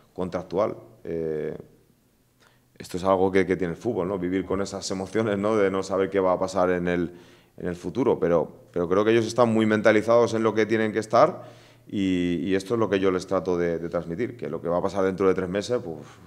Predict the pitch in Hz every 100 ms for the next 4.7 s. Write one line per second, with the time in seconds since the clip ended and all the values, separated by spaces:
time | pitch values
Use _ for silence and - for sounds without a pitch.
0 | 80 - 80 78 76 87 80 - - _
1 | _ 101 95 - 113 85 - - - -
2 | 98 143 - - _ _ _ _ _ -
3 | 135 143 143 151 135 151 151 143 151 147
4 | 165 160 151 139 151 175 170